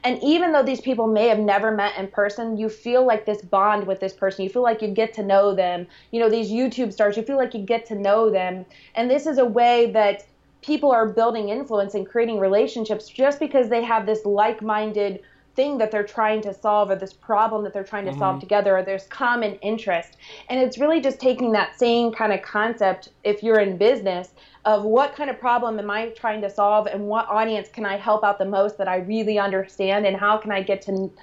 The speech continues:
Speaker 1: get to solve their problem better. And if you can use that, um, that interest and, and
Speaker 2: Mm-hmm.
Speaker 1: knowing who you're trying to talk to and who you're communicating with,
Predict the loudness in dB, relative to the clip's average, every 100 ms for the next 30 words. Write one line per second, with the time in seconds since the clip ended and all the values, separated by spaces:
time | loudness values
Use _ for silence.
0 | -20 -20 -2 -2 0 0 2 2 4 2
1 | 0 -2 0 2 0 -2 0 0 0 -2
2 | -2 -2 -4 -6 -4 -2 -2 2 2 0
3 | -2 0 2 2 -2 -10 _ _ -6 -2
4 | -2 -4 -8 -16 _ _ _ _ -20 -16
5 | -2 0 0 -2 -2 -2 -2 -4 -8 -2
6 | -2 -2 -2 -2 -4 -2 2 4 4 2
7 | -2 -4 -2 -2 -2 -4 -6 -4 -2 -2
8 | -4 -6 -4 0 0 -2 -6 -6 -6 -4
9 | -2 -2